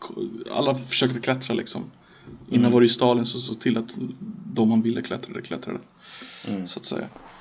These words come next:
Speaker 2: Ja, men
Speaker 1: Men det är ju en
Speaker 2: precis.
Speaker 1: del av det totalitära.
Speaker 2: Ja, shit alltså. Men det är, det är kul egentligen att, alltså, eller kul. <laughs> Det, det är hemskt egentligen, alltså när man, när man tänker på det, att folk pratar så mycket om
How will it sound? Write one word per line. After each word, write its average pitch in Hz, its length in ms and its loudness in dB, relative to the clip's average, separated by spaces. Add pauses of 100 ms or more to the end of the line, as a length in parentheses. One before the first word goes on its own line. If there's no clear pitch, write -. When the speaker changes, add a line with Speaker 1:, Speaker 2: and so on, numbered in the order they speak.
(400)
Speaker 2:
Ja, 101 140 -4
men 95 140 -4
Speaker 1:
Men 120 120 6
det 123 40 10
är - 20 12
ju 127 40 12
en 120 60 6
Speaker 2:
precis. 113 120 4
Speaker 1:
del 113 60 2
av 110 80 -4
det - 100 -8
totalitära. - 680 -8 (1900)
Speaker 2:
Ja, 90 160 -14
shit - 220 -16 (140)
alltså. - 160 -18 (400)
Men 104 140 -4
det 117 120 4
är, 131 40 2
det 147 140 -2
är 147 40 -12
kul 208 300 -2
egentligen 113 380 0
att, - 120 -14
alltså, - 160 -6
eller 107 120 -2
kul. - 480 -6
<laughs> - 580 -14
Det, - 140 -2 (120)
det 127 180 2
är 127 40 -2
hemskt - 460 -6
egentligen, 87 440 -6
alltså 101 160 -6
när 101 80 0
man, 101 160 -2
när 101 80 0
man 101 120 -2
tänker 131 300 -6
på - 180 0
det, - 160 0
att - 280 -4
folk 127 360 -4
pratar 107 240 2
så 95 80 -8
mycket 92 320 -6
om 87 360 -2